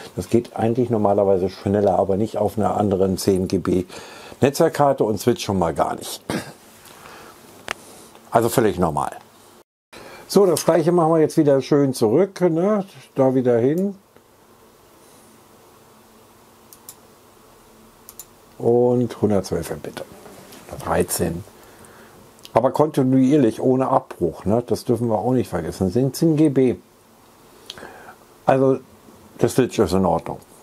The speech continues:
Da gibt's nichts dran zu maulen. Der arbeitet auch und, äh, wenn wir jetzt rüber gucken,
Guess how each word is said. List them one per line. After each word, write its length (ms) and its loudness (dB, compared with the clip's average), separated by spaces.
Da 100 -2
gibt's 220 -4
nichts 180 -4
dran 200 -4
zu 100 -4
maulen. 320 -8
Der 100 2
arbeitet 480 0
auch 360 2
und, 400 -2
äh, 40 0
wenn 220 0
wir 100 0
jetzt 200 -2
rüber 240 2
gucken, 520 0